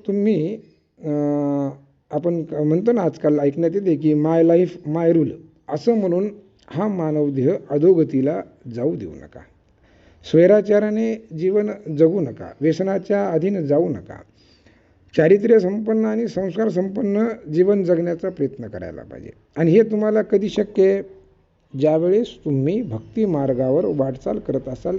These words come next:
त्याच वेळेस तुम्हाला हे सर्व शक्य आहे. आता आपण आपल्या, अ, विषयाकडे येऊ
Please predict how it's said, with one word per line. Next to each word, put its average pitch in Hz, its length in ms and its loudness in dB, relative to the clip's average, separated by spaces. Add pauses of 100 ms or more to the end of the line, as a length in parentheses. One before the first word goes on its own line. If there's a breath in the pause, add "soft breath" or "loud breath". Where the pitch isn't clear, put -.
(100)
त्याच 185 260 0
वेळेस 147 320 0
तुम्हाला 135 320 0
हे 143 180 -4
सर्व 170 380 -6
शक्य - 360 -6
आहे. 139 120 -14 (2250 loud breath)
आता 180 160 4
आपण 185 240 4
आपल्या, 180 300 4
अ, 170 180 -6
विषयाकडे 160 680 2
येऊ 147 160 4